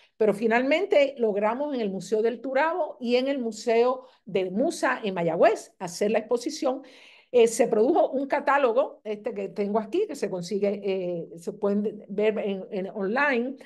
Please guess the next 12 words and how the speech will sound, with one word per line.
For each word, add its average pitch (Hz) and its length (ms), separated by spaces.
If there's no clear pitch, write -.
y 330 340
luego 302 600
el 208 160
video. 175 540
Así 220 240
que 247 160
esas 349 200
fueron, 349 520
eh, 220 80
todas 269 260
las 339 120
actividades 277 920